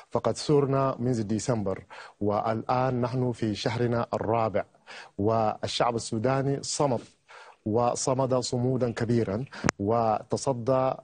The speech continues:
آه، آه، عنف وبطش، آه، قوات أمن البشير، ومع ذلك لم نستسلم. وها، وها نحن اليوم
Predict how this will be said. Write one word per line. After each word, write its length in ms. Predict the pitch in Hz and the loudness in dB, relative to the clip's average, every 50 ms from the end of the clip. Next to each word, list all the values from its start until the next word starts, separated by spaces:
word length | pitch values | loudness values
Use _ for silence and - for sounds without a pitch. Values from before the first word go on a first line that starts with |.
| _ _ - 104 | _ _ -6 -4
آه، 1000 | 107 104 101 98 98 98 98 - - 101 101 98 98 95 92 90 90 92 98 101 | -2 -2 0 -2 -2 -2 -2 -2 -2 -4 -4 -4 -4 -4 -6 -6 -8 -8 -6 -4
آه، 560 | 104 104 104 104 104 104 104 - - - - - | -4 -2 -2 -4 -4 -4 -6 -6 -6 -6 0 2
عنف 500 | 135 165 160 156 - - - - - _ _ - - - _ - | 2 2 2 0 -4 -12 -18 -18 -20 _ _ -20 -20 -18 _ -4
وبطش، 800 | 110 110 107 98 92 104 - - - - - - - - - - - | 0 0 0 2 2 0 0 0 0 -2 -2 -2 -4 -8 -12 -12 -8
آه، 240 | - 107 104 101 - | -6 -4 -4 -4 -4
قوات 300 | - 110 110 120 127 - - - - | 0 2 2 4 2 2 -2 -2 -2
أمن 200 | 131 120 123 117 | -2 0 0 0
البشير، 480 | 107 87 90 90 - 135 131 135 - 139 - - - - - | 0 -2 -2 -2 0 2 2 2 2 0 -8 -16 -16 -8 -4
ومع 260 | - 110 113 127 107 117 | -2 0 0 0 0 0
ذلك 320 | 107 123 123 123 117 104 101 | 0 2 0 0 0 -2 -2
لم 280 | 104 110 131 127 117 | 0 0 0 0 0
نستسلم. 600 | 113 107 - - - 110 - - 104 98 95 92 - - - - - - - - | -2 -2 -2 -2 -4 -4 -2 -2 -4 -4 -4 -8 -12 -14 -20 -20 -20 -20 -12 -6
وها، 440 | - 101 92 98 127 123 123 117 110 113 117 - | -4 -4 0 0 2 2 0 0 -4 -6 -8 -4
وها 400 | 110 110 110 101 117 131 127 123 | -2 -2 0 2 2 2 2 2
نحن 260 | 123 127 120 117 120 110 | 0 0 -2 -2 -2 -4
اليوم 400 | 101 101 113 120 117 113 110 | -2 0 0 0 0 0 -2